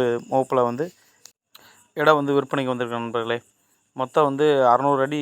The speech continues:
ரோடு ஃப்ரண்டேஜ் இருக்கு. இது வந்து பாத்தீங்கன்னா, ஏத்த மாதிரி வந்து பாத்தீங்கன்னா, வ-, ஃபுல்லா வந்து வயல் காடு. இந்த வயல்ல வந்து பாத்தீங்கன்னா, எல்லாமே நெல் நாத்து போட்டிருக்காங்க. இடமே வந்து பாத்தீங்கன்னா, பசுமையா இருக்கு.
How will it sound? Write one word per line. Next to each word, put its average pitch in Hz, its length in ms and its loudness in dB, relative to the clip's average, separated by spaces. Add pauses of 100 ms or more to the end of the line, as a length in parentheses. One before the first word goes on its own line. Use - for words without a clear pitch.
(140)
ரோடு 131 220 -2
ஃப்ரண்டேஜ் 127 420 -6
இருக்கு. 120 280 -4 (540)
இது 143 140 -6
வந்து 147 160 -2
பாத்தீங்கன்னா, 147 260 -2
ஏத்த 165 200 -2
மாதிரி 151 200 2
வந்து 131 160 0
பாத்தீங்கன்னா, 127 340 2 (260)
வ-, 120 320 2
ஃபுல்லா 139 340 2
வந்து 127 260 -2
வயல் 131 320 0
காடு. 117 220 2 (640)
இந்த 131 120 -2
வயல்ல 143 340 0
வந்து 131 180 -4
பாத்தீங்கன்னா, 131 320 -4 (800)
எல்லாமே 135 380 0 (180)
நெல் 131 260 -4
நாத்து 127 260 0
போட்டிருக்காங்க. 117 500 -4 (840)
இடமே 147 480 -2
வந்து 131 220 -6
பாத்தீங்கன்னா, 131 340 -4
பசுமையா 135 400 -2
இருக்கு. 123 240 -6